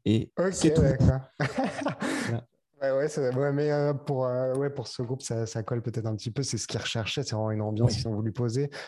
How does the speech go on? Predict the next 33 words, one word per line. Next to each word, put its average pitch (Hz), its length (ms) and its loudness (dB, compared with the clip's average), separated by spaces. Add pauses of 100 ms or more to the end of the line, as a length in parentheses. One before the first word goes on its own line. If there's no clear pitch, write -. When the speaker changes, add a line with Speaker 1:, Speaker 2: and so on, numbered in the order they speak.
(180)
Speaker 2:
Pour - 200 -6
Kodange, 135 460 0
ça, 131 140 -4
je 110 80 -6
sentais 143 480 -4
que, 120 240 -2
je - 60 -4
sais 110 80 -6
pas, 107 120 -4
il 101 40 -2
y - 20 -2
avait 104 80 -4
peut-être 117 180 -6
des 113 100 -4
petites 107 220 -10
tensions, 113 360 -6
j'en 123 120 -2
sais 113 140 -4
rien, 113 220 -2
sur 123 120 -6
la 104 80 -2
tournée, 113 320 -4
mais, 117 160 0
euh, 82 720 -4
mais 85 160 -6
c'était 131 300 -4
quand - 100 -4
même 143 160 0
bizarre. 104 460 -4
Ça - 120 -8
m'avait 120 200 -2
semblé 123 260 -2
bizarre. 104 260 -6